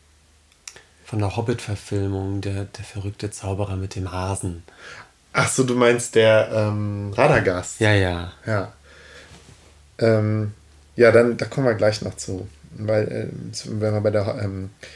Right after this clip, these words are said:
Speaker 1: Das ist
Speaker 2: äh,
Speaker 1: halt
Speaker 2: Herr
Speaker 1: mehr so
Speaker 2: der
Speaker 1: der
Speaker 2: Ringe
Speaker 1: Lieb-, der Liebe zerstreute, äh,
Speaker 2: Genau,
Speaker 1: Zauberer,
Speaker 2: ja.
Speaker 1: ne?
Speaker 2: Trottelig.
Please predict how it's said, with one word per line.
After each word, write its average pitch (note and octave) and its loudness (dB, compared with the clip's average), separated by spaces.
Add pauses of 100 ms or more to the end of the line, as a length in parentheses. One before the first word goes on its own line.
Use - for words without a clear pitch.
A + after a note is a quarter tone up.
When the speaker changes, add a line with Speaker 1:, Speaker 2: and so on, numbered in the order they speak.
(280)
Speaker 1:
Das A#2 -2
ist G#2+ 4
Speaker 2:
äh, - 4
Speaker 1:
halt C#3 4
Speaker 2:
Herr A2+ 6
Speaker 1:
mehr A#2 6
so G#2+ 6
Speaker 2:
der - 6
Speaker 1:
der A#2+ 8
Speaker 2:
Ringe A2+ 6
Speaker 1:
Lieb-, B2+ 0
der B2+ 8
Liebe B2+ 4
zerstreute, G2+ 0
äh, - -2
Speaker 2:
Genau, C3+ 6
Speaker 1:
Zauberer, F#2 2
Speaker 2:
ja. F#2 -2
Speaker 1:
ne? C3 -2 (320)
Speaker 2:
Trottelig. - -10